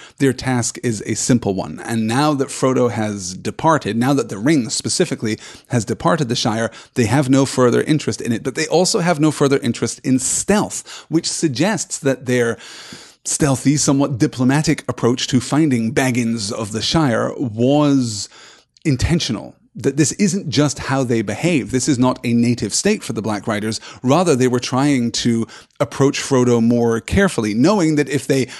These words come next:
rode through the North Gate on their way into the Shire, he may well be alerted and go to ground. They're trying to be somewhat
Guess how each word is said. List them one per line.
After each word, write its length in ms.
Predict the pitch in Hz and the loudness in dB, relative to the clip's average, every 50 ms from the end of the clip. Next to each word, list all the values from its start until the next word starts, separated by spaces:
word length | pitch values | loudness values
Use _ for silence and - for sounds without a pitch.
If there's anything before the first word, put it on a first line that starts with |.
| - - | -14 -6
rode 320 | - 113 135 165 175 170 117 | 2 4 6 6 6 6 4
through 220 | - - 165 170 | 0 -2 0 2
the 80 | 143 139 | 4 4
North 240 | 135 139 143 131 - | 4 4 2 2 2
Gate 180 | - 143 143 | 2 2 2
on 140 | 139 131 127 | 2 2 2
their 140 | 127 123 123 | 2 4 2
way 240 | 120 120 120 113 - | 2 2 0 0 2
into 260 | - 135 143 139 - | 2 2 2 2 0
the 120 | 175 170 165 | -2 -2 -2
Shire, 320 | - 196 196 202 196 165 | -2 -4 -4 -4 -4 -6
he 180 | 117 - 170 190 | -4 -2 -2 -2
may 160 | 170 165 165 | 0 0 0
well 240 | 151 143 151 151 147 | 0 0 0 -2 0
be 220 | 123 131 131 135 | 2 4 4 4
alerted 520 | - 131 123 123 151 156 - - 107 101 | 4 2 2 2 0 0 -2 -4 -6 -6
and 220 | - 92 110 113 113 | -6 -6 -6 -6 -4
go 160 | - 113 110 | -4 -4 -4
to 100 | - 123 | -4 -4
ground. 440 | 120 - 139 151 147 110 82 - - - - - - | -2 0 0 0 0 -2 -4 -8 -14 -20 -20 -16 -6
They're 120 | - 147 123 | -4 -4 -2
trying 540 | - - - 131 127 143 147 143 139 131 | -2 -4 -4 -2 0 0 2 2 2 0
to 120 | 117 - 131 | 0 -2 -4
be 440 | 113 107 120 120 120 117 110 110 - - - - - - - _ | -2 0 2 2 2 2 0 -2 -6 -12 -20 -20 -20 -20 -14 _
somewhat 840 | - - - - 180 185 170 143 120 117 - - - - - - | -4 0 2 4 4 4 4 4 2 2 0 0 -2 -6 -8 -8